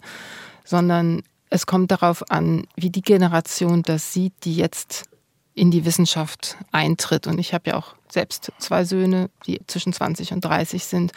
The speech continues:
Und ich kann nur sagen, wie ich das wahrnehme. Und ich nehme das so wahr, dass die, ich sag jetzt mal, jungen Menschen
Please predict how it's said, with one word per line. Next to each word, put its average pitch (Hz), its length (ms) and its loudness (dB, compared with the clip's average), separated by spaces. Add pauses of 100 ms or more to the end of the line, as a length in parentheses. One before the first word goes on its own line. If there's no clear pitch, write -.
(880)
Und 170 520 0 (460)
ich - 180 -2
kann 208 140 6
nur 190 100 8
sagen, 175 300 6
wie 180 40 2
ich - 220 -2
das 180 240 0
wahrnehme. 156 640 4
Und 160 120 0
ich 180 140 0
nehme 202 200 8
das 190 180 0
so 165 180 2
wahr, 175 320 4 (500)
dass 170 280 2
die, 175 220 2
ich - 280 -4
sag 180 420 0
jetzt - 140 -2
mal, 156 140 4
jungen 151 320 4
Menschen 156 480 4